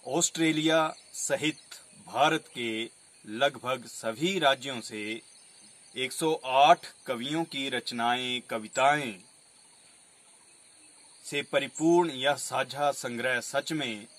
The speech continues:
एक सौ आठ मनकों की मजबूत माला ही कही जाएगी।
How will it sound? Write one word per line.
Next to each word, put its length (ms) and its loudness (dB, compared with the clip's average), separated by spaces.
एक 160 -8
सौ 340 -8
आठ 400 6
मनकों 600 -6
की 440 -8
मजबूत 560 -8
माला 480 -4
ही 220 -8
कही 300 -10
जाएगी। 560 -4